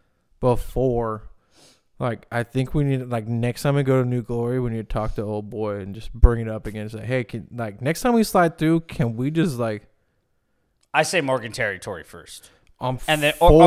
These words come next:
Speaker 2: okay,
Speaker 1: that.
Speaker 2: okay. First, no, I say
Speaker 1: Shout out
Speaker 2: goals.
Speaker 1: Mike, 'cause we bringing him.
Speaker 2: Yeah, <laughs> yeah. Oh, yeah.
Speaker 1: We bringing
Speaker 2: He'd be,
Speaker 1: him.
Speaker 2: that would be our first, like, in-person guest.
Speaker 1: Yeah.
Speaker 2: I feel like.
Speaker 1: Yeah.
Speaker 2: If we were to do, 'cause they,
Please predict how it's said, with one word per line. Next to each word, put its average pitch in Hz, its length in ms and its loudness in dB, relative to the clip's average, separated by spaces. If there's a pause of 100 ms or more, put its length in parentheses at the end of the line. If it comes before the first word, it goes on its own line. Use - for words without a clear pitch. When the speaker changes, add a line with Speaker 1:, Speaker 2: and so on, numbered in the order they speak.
Speaker 2:
okay, 147 200 8
Speaker 1:
that. 117 120 -2
Speaker 2:
okay. 147 220 2
First, 190 460 -2
no, 156 180 2
I 139 140 4
say 160 440 0 (180)
Speaker 1:
Shout 135 200 2
out 143 100 6
Speaker 2:
goals. 147 100 8
Speaker 1:
Mike, 147 160 4
'cause 120 160 -2
we 123 100 -2
bringing 147 320 4
him. 123 100 2 (480)
Speaker 2:
Yeah, 123 180 -2 (220)
<laughs> - 180 10
yeah. 294 200 6
Oh, 196 180 12
yeah. 127 360 4
Speaker 1:
We 147 120 4
bringing 156 280 8
Speaker 2:
He'd 127 80 6
be, 117 60 2
Speaker 1:
him. - 60 6 (240)
Speaker 2:
that 180 300 2
would 269 180 -4
be 247 140 0
our 160 120 4
first, 170 360 -8
like, 135 260 -6
in-person 120 680 -8
guest. 90 380 -10
Speaker 1:
Yeah. 127 280 0
Speaker 2:
I 113 80 2
feel 110 240 -8
like. 80 340 -14 (220)
Speaker 1:
Yeah. 127 340 -4 (840)
Speaker 2:
If 139 140 0
we 156 140 -4
were 151 120 -2
to 147 100 -6
do, 143 220 -4
'cause 139 220 -6
they, 151 360 -2